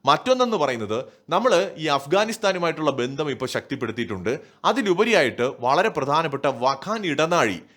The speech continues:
അവിടെ ഇന്ത്യക്ക് ചില തന്ത്രപരമായ താല്പര്യങ്ങളുണ്ട് എന്ന്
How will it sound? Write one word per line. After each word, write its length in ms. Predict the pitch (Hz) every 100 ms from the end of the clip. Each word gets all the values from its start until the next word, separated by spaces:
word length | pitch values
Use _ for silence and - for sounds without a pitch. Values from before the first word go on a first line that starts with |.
| _ -
അവിടെ 280 | 151 220 247
ഇന്ത്യക്ക് 480 | 156 165 196 170 156
ചില 220 | 143 139
തന്ത്രപരമായ 680 | 131 131 143 151 131 127 123 107
താല്പര്യങ്ങളുണ്ട് 680 | 110 127 160 139 117 113 113
എന്ന് 300 | 110 104